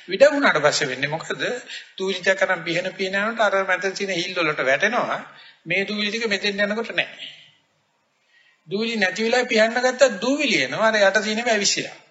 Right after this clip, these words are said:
අතන මැද ඉඩ එන නිසා. අන්න ඒ වගේ තමයි ආධුනික යෝගාවචරයට පේන්නේ මේක එක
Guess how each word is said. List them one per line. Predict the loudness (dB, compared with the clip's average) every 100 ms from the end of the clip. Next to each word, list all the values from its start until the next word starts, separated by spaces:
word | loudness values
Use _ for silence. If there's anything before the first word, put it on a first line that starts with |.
| _ _ _ _ _ _ _ _ -20 -20
අතන | -18 -8 -6
මැද | -4 -4
ඉඩ | -2 -2
එන | -2 -6
නිසා. | -10 -6 -4 -6 -12 -20 -20 -20 -20 -6
අන්න | -4 -2 -2
ඒ | 0
වගේ | 0 0 0
තමයි | -2 -2 -2 -2 -6 -12 -20 _ _ _ _ _ _ -20 _ _
ආධුනික | 0 0 0 -2 -2
යෝගාවචරයට | -2 2 4 4 2 0 -2 -2
පේන්නේ | -2 -2 -2
මේක | -4 -2 -4
එක | -4